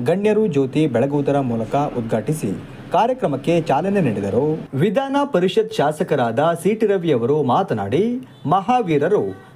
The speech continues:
ಪ್ರೀತಿ ಮತ್ತು ಸಹಾನುಭೂತಿಯಿಂದ ಬದುಕಲು ಕಲಿಸಿದವರು. ಇತರರು ನಿಮ್ಮೊಂದಿಗೆ ಹೇಗೆ ವರ್ತಿಸಬೇಕೆಂದು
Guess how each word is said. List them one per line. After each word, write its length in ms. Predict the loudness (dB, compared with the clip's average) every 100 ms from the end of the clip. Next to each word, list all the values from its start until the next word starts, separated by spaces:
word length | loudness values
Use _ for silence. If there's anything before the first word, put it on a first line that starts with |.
| -2
ಪ್ರೀತಿ 320 | -2 0 2
ಮತ್ತು 340 | 2 2 0 0
ಸಹಾನುಭೂತಿಯಿಂದ 880 | 0 0 0 0 0 0 0 -2 0
ಬದುಕಲು 640 | 0 0 -2 0 0 0
ಕಲಿಸಿದವರು. 920 | 0 0 0 -2 -2 0 0 0 -4 -14 -4
ಇತರರು 480 | -2 0 2 2 2
ನಿಮ್ಮೊಂದಿಗೆ 560 | 0 -2 -2 -2 0 -2
ಹೇಗೆ 360 | 0 0 0 0
ವರ್ತಿಸಬೇಕೆಂದು 880 | 0 0 -2 0 -2 -2 0 0